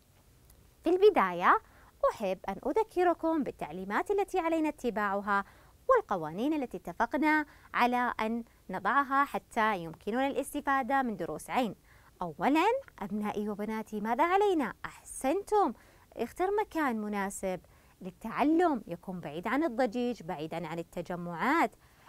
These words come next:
أجلس جلسة صحيحة مناسبة أثناء استخدامي لجهاز حاسب الآلي حتى أحافظ على جسمي سليل-، سليما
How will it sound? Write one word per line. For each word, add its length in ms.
أجلس 480
جلسة 380
صحيحة 720
مناسبة 720
أثناء 380
استخدامي 680
لجهاز 520
حاسب 400
الآلي 500
حتى 460
أحافظ 600
على 260
جسمي 500
سليل-، 500
سليما 560